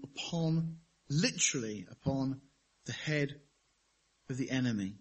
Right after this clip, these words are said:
See, the serpent was to bruise the heel of the seed. That happened. And the seed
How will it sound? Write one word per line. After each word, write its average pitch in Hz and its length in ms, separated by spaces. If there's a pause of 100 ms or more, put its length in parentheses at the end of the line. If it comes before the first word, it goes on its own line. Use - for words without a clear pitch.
(760)
See, - 140
the 147 60
serpent 175 440
was 156 100
to 147 100
bruise 147 380
the 147 100
heel 151 400
of - 440
the 113 80
seed. 113 540
That 107 140
happened. 113 420 (800)
And 123 100
the 113 60
seed 143 560